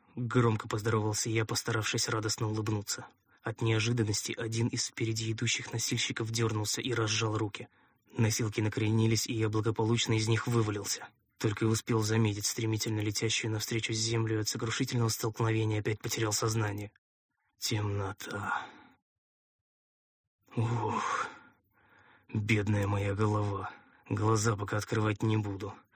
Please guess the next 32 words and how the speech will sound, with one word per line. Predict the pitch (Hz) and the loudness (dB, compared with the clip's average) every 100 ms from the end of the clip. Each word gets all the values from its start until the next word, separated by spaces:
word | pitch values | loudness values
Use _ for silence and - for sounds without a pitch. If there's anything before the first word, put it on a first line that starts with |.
| _ | _
Что-то | - - - 104 101 | -8 -6 -6 -6 -4
меня | 104 101 | -2 -2
опять | 98 104 98 | -2 -4 -4
мутит. | 107 107 - 107 - - _ _ _ _ - | -2 -2 -4 -8 -14 -20 _ _ _ _ -2
Неподалеку | 107 101 104 110 110 110 | 0 2 2 4 4 2
раздался | 110 101 113 104 107 | 0 2 0 0 0
знакомый | 110 104 110 107 | 0 0 0 2
голос | 113 104 104 | 2 0 -2
здоровяка. | 104 107 107 107 110 95 - _ _ _ _ _ | 0 2 2 0 0 -2 -6 _ _ _ _ _
«Ты | - 269 | -2 0
чего | - 226 262 | 4 8 8
носилки | 269 262 311 262 | 6 6 4 6
бросил, | 233 262 247 175 143 104 - | 6 6 6 4 0 -4 -8
склирсово | - - 214 240 196 208 214 | -6 4 6 8 6 6 6
отродье, | 208 208 226 143 139 | 6 6 4 4 6
а?» | 185 302 - _ _ _ _ _ | 8 8 4 _ _ _ _ _
Похоже, | 117 - 117 120 | 0 2 2 4
Рикар | 117 - 113 | 2 2 0
проводит | 104 117 113 113 110 | 2 2 2 0 0
воспитательную | 117 - 120 110 113 113 110 | -2 2 2 2 0 0 2
беседу | 117 - 120 110 | 0 2 0 0
с | - | 0
нерадивым | 117 117 117 117 113 | 0 2 0 2 2
носильщиком. | 117 117 113 104 - 113 107 _ - - | 2 2 0 -2 -2 -6 -10 _ -20 -10
Открыв | - 107 131 120 | -6 0 2 4
глаза, | 120 120 117 | 4 4 4
я | 117 | 2
повернул | 113 117 113 113 110 | 0 0 2 0 0
голову | 110 110 107 | 0 0 0
в | 107 | -2
сторону | - 117 107 107 | -2 0 0 0
голоса. | 107 101 98 - | 0 -2 -2 -6